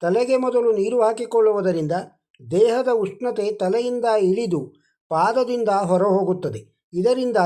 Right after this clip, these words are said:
ಶರೀರದ ಉಷ್ಣತೆಯು ಕಡಿಮೆಯಾಗಿ ದೇಹವು ತಂಪಾಗುತ್ತದೆ. ಹಾಗೆಯೇ ಯಾವಾಗಲೂ ಪೂರ್ವಾಭಿಮುಖವಾಗಿ ಅಥವಾ ಉತ್ತರಾಭಿಮುಖವಾಗಿ ಕುಳಿತೇ ಸ್ನಾನ ಮಾಡುವುದು ಸೂಕ್ತ. ಸ್ನಾನದ ಪ್ರಕಾರಗಳು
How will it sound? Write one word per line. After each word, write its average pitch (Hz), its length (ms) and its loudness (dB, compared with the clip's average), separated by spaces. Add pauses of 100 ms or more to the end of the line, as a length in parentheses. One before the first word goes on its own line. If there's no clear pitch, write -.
ಶರೀರದ 240 560 -2
ಉಷ್ಣತೆಯು 196 840 -2 (180)
ಕಡಿಮೆಯಾಗಿ 220 880 0
ದೇಹವು 208 600 2
ತಂಪಾಗುತ್ತದೆ. 190 880 -4 (220)
ಹಾಗೆಯೇ 196 580 0
ಯಾವಾಗಲೂ 233 760 0
ಪೂರ್ವಾಭಿಮುಖವಾಗಿ 220 1200 0
ಅಥವಾ 196 320 -2
ಉತ್ತರಾಭಿಮುಖವಾಗಿ 214 1200 -2
ಕುಳಿತೇ 190 460 -2 (500)
ಸ್ನಾನ 180 320 -2
ಮಾಡುವುದು 196 560 2
ಸೂಕ್ತ. 202 360 -4 (520)
ಸ್ನಾನದ 202 440 -2
ಪ್ರಕಾರಗಳು 226 800 0